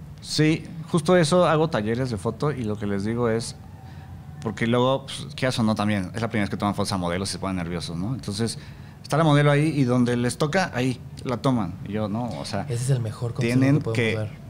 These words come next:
Speaker 1: tienen que ser como helicópteros, o sea, antes de la primera, vean cinco encuadres diferentes
Speaker 2: Sí, sí, sí, sí.
Speaker 1: y no tomen, nada más véanlos.
Speaker 2: Por
Speaker 1: Y luego
Speaker 2: supuesto.
Speaker 1: ya regresan al mejor, pero si no,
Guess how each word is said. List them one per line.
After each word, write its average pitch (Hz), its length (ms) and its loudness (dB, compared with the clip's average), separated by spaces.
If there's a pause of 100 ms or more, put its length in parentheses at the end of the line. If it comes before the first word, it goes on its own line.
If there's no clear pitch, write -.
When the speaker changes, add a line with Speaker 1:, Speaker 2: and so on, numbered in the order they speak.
Speaker 1:
tienen 143 300 2
que 110 320 -4
ser 120 240 -6
como 139 200 2
helicópteros, 98 640 -6
o - 60 -14
sea, 90 180 -12 (540)
antes 165 340 -4
de 160 80 0
la 120 80 -2
primera, 127 500 -2
vean 139 380 0 (260)
cinco 165 320 -6
encuadres 143 380 -2
diferentes 139 680 -4
Speaker 2:
Sí, 143 400 -2
sí, 139 300 -2
sí, 135 340 -6
sí. - 240 -6 (120)
Speaker 1:
y 143 80 0
no 131 140 4
tomen, 190 360 2
nada 120 140 2
más 143 100 4
véanlos. 143 480 -2
Speaker 2:
Por 139 140 2
Speaker 1:
Y - 20 -6
luego 139 220 -2
Speaker 2:
supuesto. 151 180 8
Speaker 1:
ya 147 100 6
regresan 139 420 4
al 127 100 2
mejor, 127 320 -2 (200)
pero 107 180 -4
si - 140 -4
no, 123 320 2